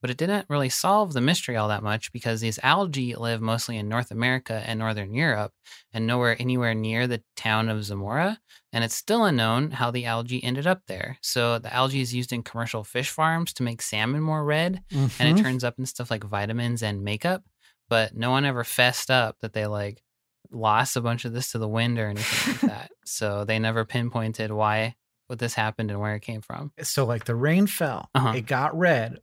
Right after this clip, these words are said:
Speaker 2: It turns out it was a bunch of red algae.
Speaker 1: Yeah.
Speaker 2: But nobody knows where the red algae came from. It's never happened before, never happened since.
Speaker 1: Yeah, and not in the same town. Uh, yeah, it's never happened since, I don't think, and it definitely never happened in the same town. So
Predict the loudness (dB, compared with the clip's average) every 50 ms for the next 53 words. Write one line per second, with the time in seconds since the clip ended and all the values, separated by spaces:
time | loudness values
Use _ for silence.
0 | _ -10 -8 -4 0 2 2 4 4 4 4 4 4 2 2 0 0 2 2 2
1 | 4 4 4 4 6 6 6 6 6 6 6 6 4 4 2 0 -4 -6 -8 -14
2 | -12 _ -2 0 0 0 0 0 0 2 4 4 6 6 6 6 6 6 4 4
3 | 4 6 6 6 6 6 6 6 6 6 6 6 4 2 0 2 4 4 4 4
4 | 4 2 2 2 2 2 4 4 4 6 6 6 6 4 4 4 2 2 2 4
5 | 4 6 6 4 4 4 4 4 4 2 2 0 -2 -4 -4 -8 -10 -10 -8 -8
6 | -8 -8 -10 _ _ _ 4 6 6 6 6 4 0 -4 _ 2 4 6 6 6
7 | 6 6 4 2 4 4 2 4 4 4 4 4 4 2 2 0 0 0 2 2
8 | 2 2 2 2 2 4 4 4 4 4 4 2 2 0 -2 0 0 0 0 0
9 | -2 -2 -4 -2 0 0 0 0 0 -4 -4 -4 2 4 4 4 4 2 -2 -2
10 | -2 -2 -2 -2 -2 -2 -2 -2 -2 -2 -2 -4 -4 -4 -4 -6 -6 -8 -8 -8
11 | -6 -4 -4 -4 -4 -6 -12 -18 _ -12 -6 -4 -4 -2 -2 -4 -6 -8 -10 -14